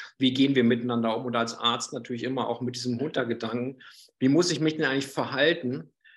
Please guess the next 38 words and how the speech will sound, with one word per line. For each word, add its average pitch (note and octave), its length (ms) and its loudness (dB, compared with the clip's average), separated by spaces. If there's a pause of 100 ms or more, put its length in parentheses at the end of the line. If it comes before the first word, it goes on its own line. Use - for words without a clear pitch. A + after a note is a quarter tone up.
dass C3+ 220 2
der C3 140 2
andere B2+ 280 2
gesünder B2 580 2
wird? - 420 -8 (460)
Und B2 160 -2
das D#3 160 2
hat E3 120 0
eben C#3+ 140 0
dazu C3 260 -2
geführt, C3 400 -2
dass B2+ 140 -2
ich A#2+ 80 -4
mich A#2+ 140 -4
immer B2 180 -2
mehr A#2+ 220 2
auch A#2 120 -6
mit A#2 280 -4
solchen A#2 300 -2
Themen B2 240 -4
wie A2+ 120 -6
Kommunikation, A#2+ 880 -2
was A#2 180 -4
passiert C3+ 400 -4
zwischen A#2+ 360 -6
Menschen, D3+ 580 -4
beschäftigt C3+ 560 -4
habe A#2+ 220 -2
und A#2+ 100 -2
immer B2+ 220 -2
auch A#2+ 120 -4
geguckt, B2+ 380 -4 (580)
was C3 300 -2
für - 180 0
Erklärungen C3 540 2
gibt's A#2 260 -6
dafür? - 600 -12
Und G#2+ 180 -10